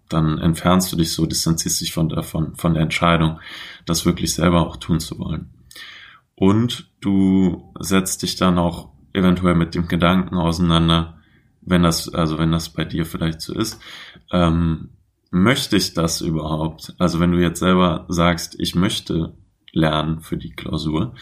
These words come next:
dann musst du dir ja selber auch irgendwie so indirekt die Frage stellen, okay, ist das überhaupt das, was ich möchte? Und das ist eine, keine,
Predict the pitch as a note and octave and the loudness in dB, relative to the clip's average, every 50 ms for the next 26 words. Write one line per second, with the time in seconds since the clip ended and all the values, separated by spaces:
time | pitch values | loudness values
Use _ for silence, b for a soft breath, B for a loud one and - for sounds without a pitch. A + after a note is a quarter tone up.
0 | B B B B B B E2 E2 E2+ F2 F2 - - - E2 E2 E2+ E2+ E2 D#2+ | B B B B B B 2 4 4 4 4 2 0 0 2 4 4 6 6 4
1 | D#2 E2 E2 D#2+ D#2+ - - E2+ - - - F2 E2+ E2 D#2+ - D#2+ D#2 - - | 4 2 2 2 0 -2 -2 -6 -6 -4 -2 0 0 0 0 -2 -6 -10 -8 -10
2 | - - - - - - A2 C#3+ E3 C#3+ A#2+ G#2 G#2+ G#2+ G#2+ - F#2+ F#2 F#2 G2 | -10 -8 -8 -8 -4 0 2 2 2 2 2 0 0 0 -2 0 -2 -2 0 0
3 | F2 F#2 F#2 F2+ F#2 E2+ D#2+ - - D#2+ D#2 D#2+ D#2 E2 E2 - - E2+ F2 E2+ | 2 4 4 4 4 2 0 -2 -4 -4 -4 -2 -2 -2 -2 0 2 2 2 2
4 | E2+ B B B B B B _ _ _ _ _ _ _ - G#2+ - - - G#2 | 0 B B B B B B _ _ _ _ _ _ _ 0 0 0 2 0 0
5 | F#2 - - - D#2+ E2+ D#2 D#2+ D#2 - - - E2 E2 - - - D#2 D#2 D#2 | 0 0 0 0 0 0 0 0 -2 -6 -6 -6 -4 -4 -4 -4 -6 -6 -6 -6
6 | - - - E2+ D#2 D#2 - - - - E2 - - - - _ _ _ - - | -8 -8 -6 -6 -6 -6 -8 -12 -14 -14 -18 -18 -20 -20 -20 _ _ _ -20 -20
7 | - - - - - - - - - - - - - - - - - - - - | -20 -20 -20 -20 -20 -20 -20 -20 -20 -20 -20 -20 -20 -20 -20 -20 -18 -16 -10 -2
8 | - F2 E2+ E2+ E2 D#2 D2+ - F#2 E2 F2 E2 D#2 D#2 D#2 D#2+ - - E2+ E2+ | 0 2 2 2 0 0 -2 -4 -2 0 0 0 0 -2 -4 -10 -4 0 2 2
9 | E2 E2 D#2+ D#2+ D#2+ | 4 4 2 0 -2